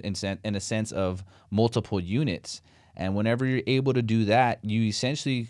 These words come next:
could put yourself in a position to where you're now using good debt to pay da-, bad debt. And the, the, the quick, you know, summary of a good debt paying bad debt is, goes back to the Rich Dad, Poor Dad series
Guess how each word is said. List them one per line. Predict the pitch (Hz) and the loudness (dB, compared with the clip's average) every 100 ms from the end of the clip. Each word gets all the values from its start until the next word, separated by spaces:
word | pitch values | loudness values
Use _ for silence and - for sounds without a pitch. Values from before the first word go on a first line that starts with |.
| - | -4
could | 113 - | -4 -2
put | 143 98 | -2 0
yourself | 113 - 110 107 | 0 0 0 2
in | 101 | -2
a | |
position | 101 92 104 110 - 107 | -2 -2 0 0 0 -4
to | - 107 | -2 -2
where | 98 98 95 92 - - - | 0 0 0 -4 -12 -18 -2
you're | 113 117 | 0 4
now | 110 107 | 4 2
using | 104 110 104 98 | 2 0 2 0
good | 90 110 113 | 2 2 2
debt | 98 98 - | 0 0 0
to | 101 | -6
pay | - 87 | -2 -2
da-, | 80 92 101 - | 0 2 2 2
bad | 90 110 113 95 | 2 4 4 2
debt. | 85 - - - - | -2 -4 -10 -20 -16
And | - 98 95 | -4 -2 2
the, | 98 95 90 | 2 2 0
the, | 98 90 80 | -2 -2 -2
the | 82 92 87 - | -4 -4 -4 -6
quick, | - 156 151 - - | 0 2 2 -2 -4
you | 123 | -2
know, | 117 107 | 2 0
summary | 104 - 139 120 110 | 0 0 0 0 0
of | 101 | 0
a | 95 | -2
good | 104 110 | 0 2
debt | 113 110 | 2 0
paying | - 107 101 | 0 -2 -2
bad | 82 95 110 | 2 4 4
debt | 92 92 - - - - - | 2 -2 -2 -8 -20 -18 -4
is, | 98 92 92 92 | 0 0 -2 0
goes | 107 107 | 2 2
back | 101 104 104 | 4 2 2
to | 101 | -2
the | 90 | 0
Rich | 104 101 - | 0 -2 0
Dad, | 98 90 | 0 0
Poor | - 143 | -2 0
Dad | 131 104 95 | 2 0 0
series | - 92 95 92 - | -4 -2 -2 -4 -8